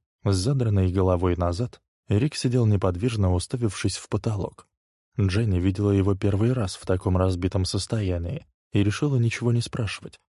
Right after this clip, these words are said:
пока он сам не начнёт говорить. Она понимала, Рик был озадачен чем-то серьёзным. «Плесни мне что-нибудь смочить горло», вымолвил из себя хриплым голосом Рик.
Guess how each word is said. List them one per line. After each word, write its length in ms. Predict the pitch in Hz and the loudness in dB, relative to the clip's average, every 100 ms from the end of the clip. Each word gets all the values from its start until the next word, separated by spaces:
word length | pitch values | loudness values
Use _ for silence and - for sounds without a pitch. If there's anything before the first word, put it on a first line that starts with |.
| _ | _
пока 220 | 110 107 | -4 2
он 160 | 120 123 | 2 2
сам 300 | - 120 90 | 0 0 2
не 80 | 90 | 2
начнёт 400 | 90 - 92 92 | 0 0 -2 0
говорить. 600 | 92 95 104 - - - _ _ _ _ - | 0 0 0 -4 -12 -18 _ _ _ _ 0
Она 240 | 98 95 | 2 2
понимала, 540 | 104 113 104 87 - - _ _ | 2 2 2 -2 -8 -14 _ _
Рик 320 | 104 120 98 | 0 2 0
был 180 | 98 95 | 0 0
озадачен 520 | 92 98 123 - 120 | 2 2 0 0 0
чем-то 380 | - 92 87 95 | 2 0 0 -2
серьёзным. 760 | - 113 117 92 85 - - - _ _ _ _ _ _ _ _ _ - | 0 0 0 -2 -2 -6 -8 -12 _ _ _ _ _ _ _ _ _ 0
«Плесни 440 | 104 107 - 147 | 2 2 2 4
мне 200 | 139 127 | 4 2
что-нибудь 460 | - 139 131 117 - | 2 2 2 2 2
смочить 460 | 127 120 131 123 | 0 2 2 0
горло», 480 | 123 127 95 - - - _ _ | 2 0 0 -4 -10 -18 _ _
вымолвил 580 | 104 98 92 92 92 92 | 0 2 2 2 2 2
из 80 | - | 0
себя 300 | 101 92 90 | -2 0 0
хриплым 460 | 104 95 98 95 | -2 0 2 2
голосом 460 | 95 90 90 120 120 | 2 0 0 0 0
Рик. 320 | 90 - | -2 -6